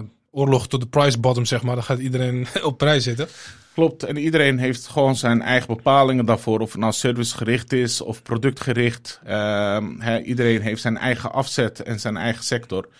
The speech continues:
Speaker 1: Ja.
Speaker 2: En de voedingsmiddelenindustrie is best wel breed.
Speaker 1: Ja.
Speaker 2: En om daar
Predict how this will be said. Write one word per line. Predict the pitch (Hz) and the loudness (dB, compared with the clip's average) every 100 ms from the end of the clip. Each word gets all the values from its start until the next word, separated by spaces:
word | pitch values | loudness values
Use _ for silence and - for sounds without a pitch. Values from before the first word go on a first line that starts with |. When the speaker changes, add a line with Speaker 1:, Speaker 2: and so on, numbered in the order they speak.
| - | -12
Speaker 1:
Ja. | 123 113 | -10 -8
Speaker 2:
En | - 104 | -6 -6
de | 104 135 123 113 - - - | -4 -2 -2 -2 -6 -14 -12
voedingsmiddelenindustrie | 107 113 110 98 - 110 107 - 117 | -4 -2 -2 -4 -2 -4 -4 -2 -2
is | 101 107 | 0 2
best | 127 120 | 0 0
wel | 107 | -2
breed. | 107 113 95 - - 127 | 2 2 0 -6 -20 -10
Speaker 1:
Ja. | 131 131 - _ - | -10 -10 -14 _ -4
Speaker 2:
En | 113 110 | -2 0
om | - 113 | -2 0
daar | 113 110 | 2 2